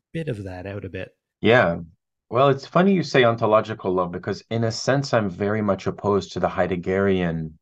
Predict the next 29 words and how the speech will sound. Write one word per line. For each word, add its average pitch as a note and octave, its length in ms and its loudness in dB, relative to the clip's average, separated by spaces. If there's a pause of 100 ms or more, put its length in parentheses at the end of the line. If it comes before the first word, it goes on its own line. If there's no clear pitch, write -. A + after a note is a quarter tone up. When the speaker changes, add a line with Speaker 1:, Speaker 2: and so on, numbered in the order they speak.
(220)
Speaker 2:
notion F2+ 720 0
of F2 280 -6
a, E2 340 2 (520)
of F2 160 -4
a E2 100 -2
deeper E2+ 640 0
form E2 560 -4
of, D#2+ 340 -4 (640)
of D#2+ 420 -4 (320)
ontological E2 840 0
love. D#2 180 -4
I E2 80 0
think A2+ 240 2
actually F#2+ 640 2 (400)
I F#2+ 120 2
try G#2+ 260 2
to G2+ 220 -6
play F#2+ 340 2
Lacan F2+ 720 2
off G#2 220 0
of F2+ 100 -6
Heidegger F2 720 -6 (200)
by F2+ 140 4
showing F#2+ 500 2
that F2 240 2 (720)
from G2+ 180 0
a F#2+ 60 2
psychoanalytic G2 760 2
standpoint, F2 760 -2